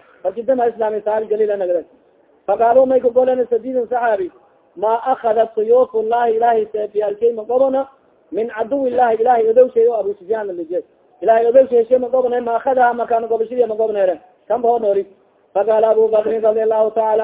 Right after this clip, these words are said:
anhu. Abu Bakar may ku goolay. Ataquluna ku goolasana. Haadha al-qawla qawlkan kan ee miya. Li shaykhi Qurayshin Quraysh odaysho. Wa sayyidin sayyidi Quraysh. Quraysh siidkii oo kan unka goolasana asari mana.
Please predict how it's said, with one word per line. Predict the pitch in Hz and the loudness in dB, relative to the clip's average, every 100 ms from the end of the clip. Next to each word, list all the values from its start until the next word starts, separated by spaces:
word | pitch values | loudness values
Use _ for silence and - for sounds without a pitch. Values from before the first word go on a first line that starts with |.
| 220 | -2
anhu. | 220 214 _ _ _ - | -6 -8 _ _ _ -2
Abu | 190 233 | 2 4
Bakar | 233 233 240 | 2 0 0
may | 269 | 0
ku | 262 | 0
goolay. | 247 233 185 - _ _ _ _ _ _ _ _ _ - | 0 0 -2 -4 _ _ _ _ _ _ _ _ _ -6
Ataquluna | - - 226 233 240 254 247 | -4 0 2 4 4 2 2
ku | 254 | 0
goolasana. | 247 240 262 262 247 233 196 - _ _ _ 160 | 2 2 2 0 -2 -4 -6 -10 _ _ _ -2
Haadha | 202 226 233 | 0 2 4
al-qawla | 240 240 240 240 220 | 4 4 2 4 2
qawlkan | 233 247 240 226 | 2 0 0 -2
kan | 240 240 | -4 -4
ee | 233 | -4
miya. | 240 254 202 - _ _ - | 0 0 0 -8 _ _ -6
Li | 170 220 | -4 -2
shaykhi | 247 254 233 226 | 0 0 -2 0
Qurayshin | 233 247 240 233 | 2 0 -2 -2
Quraysh | 226 226 220 | 0 -2 -4
odaysho. | 220 247 247 190 - _ _ - | -4 -2 -2 -6 -8 _ _ -2
Wa | 180 - | 0 0
sayyidin | 226 262 240 240 | -2 -4 -4 -4
sayyidi | 233 233 262 240 | -2 -2 -2 -4
Quraysh. | 220 208 160 _ _ _ - | 0 0 -2 _ _ _ -4
Quraysh | 226 240 233 | 0 0 -2
siidkii | 285 233 247 | -8 2 2
oo | |
kan | 240 240 | 2 -2
unka | 262 254 | -2 0
goolasana | 240 240 262 254 240 220 | 2 2 0 0 -2 -4
asari | 202 214 190 | -2 -2 -2
mana. | 175 175 | -8 -12